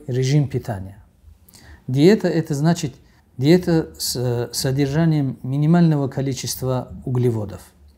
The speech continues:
и, э, в котором, э,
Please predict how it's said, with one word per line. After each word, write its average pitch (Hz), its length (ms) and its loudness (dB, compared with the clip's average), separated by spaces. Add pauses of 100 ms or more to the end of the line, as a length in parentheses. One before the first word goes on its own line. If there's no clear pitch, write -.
(280)
и, 180 460 4
э, 117 340 -2
в 110 60 -12
котором, 123 600 0 (680)
э, 107 380 -6